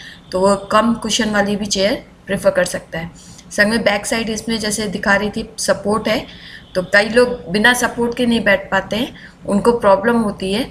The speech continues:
तो इसलिए पीछे इसमें support भी मिलता है, ताकि starting में अगर आप yoga शुरू करना चाहते हैं,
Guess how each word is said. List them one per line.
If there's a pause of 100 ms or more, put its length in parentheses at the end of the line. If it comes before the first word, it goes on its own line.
(460)
तो
इसलिए
पीछे
इसमें
support
भी
मिलता
है, (360)
ताकि
starting
में
अगर
आप
yoga
शुरू
करना
चाहते
हैं,